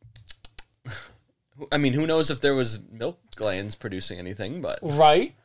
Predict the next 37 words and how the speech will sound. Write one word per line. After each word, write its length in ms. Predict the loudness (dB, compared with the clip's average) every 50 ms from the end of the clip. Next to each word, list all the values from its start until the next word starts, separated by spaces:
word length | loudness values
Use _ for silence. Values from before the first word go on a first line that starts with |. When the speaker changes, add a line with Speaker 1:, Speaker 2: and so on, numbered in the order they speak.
| _ -8
Speaker 2:
Is 140 | -4 -2 0
this 160 | 0 0 2
a 60 | 0 0
human 300 | 0 0 -2 0 0 2
hybrid? 420 | 2 2 2 2 -2 -6 -6 -6
Is 120 | -6 -4
this 180 | -2 -2 -2 -2
an 80 | -2 -2
android 760 | -2 -2 -2 -2 0 0 2 2 2 2 0 -2 -4 -6 -4
with 380 | -2 -2 0 0 0 -2 -2 -4
a 300 | -4 -2 -2 -4 -6 -10 _ _ _ -12
gray 460 | -4 0 2 4 4 2 2 0 -6 -10 -14 -20 _ _ _ _
commanding 460 | -6 -2 0 2 2 2 0 -2 -2
it 200 | -4 -4 -4 -6 _ _ _ _ _ -10
just 200 | -8 -6 -6 -6
to 40 | -6
get 160 | -8 -6 -4
sperm 300 | -4 -2 0 -2 -2 0
samples? 560 | -2 -4 -4 -4 -6 -8 -12 -14 -14 -14 -16 _ _ _ _ _ 2
I 100 | 2 4
don't 100 | 4 4
know. 140 | 2 2 2
We're 100 | 2 0
getting 180 | -2 -2 -2
into 160 | -4 -6 -4
the 80 | -4 -2
realm 160 | 0 0 0
of 200 | -2 -4 -6 -8 -6
the, 220 | -4 -4 -4 -4 -4
uh, 200 | -4 -6 -8 -8 -12 _ _ _ _ _ _ _ _ _ _ -14
Speaker 1:
Final 160 | -14 -12 -12
thoughts. 200 | -14 -18 -20 _ -8
Speaker 2:
unknown. 500 | -6 -6 -4 -4 -6 -8 -10 -12 -16 -20 _ _ _ _ _ _ _ _ _ _ _ _ _ _ _ _ _ _ _ _ _ _ _ _
So 280 | 2 4 4 4 4 2 -6 -12 -6
you 140 | 0 2 4
wouldn't 240 | 4 4 2 0 -2
think 560 | 0 2 2 2 2 0 -8 -12 -12 -14